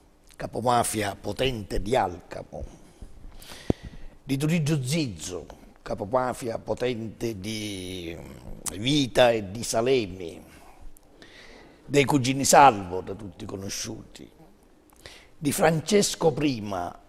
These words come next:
e Matteo dopo, Messina Denaro. Questi sono, questa è stata la provincia.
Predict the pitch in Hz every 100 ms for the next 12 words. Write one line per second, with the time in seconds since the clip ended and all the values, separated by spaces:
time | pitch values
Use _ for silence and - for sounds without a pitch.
0 | - - 127 131 123 - - 139 110 98
1 | 131 156 156 - - - - - - 113
2 | 110 - - 127 113 104 - - - -
3 | 107 - - - - - - _ _ -
4 | - 120 - - 101 - 101 110 123 -
5 | 131 - 107 98 - - - - 107 110
6 | - 98 98 107 95 - - -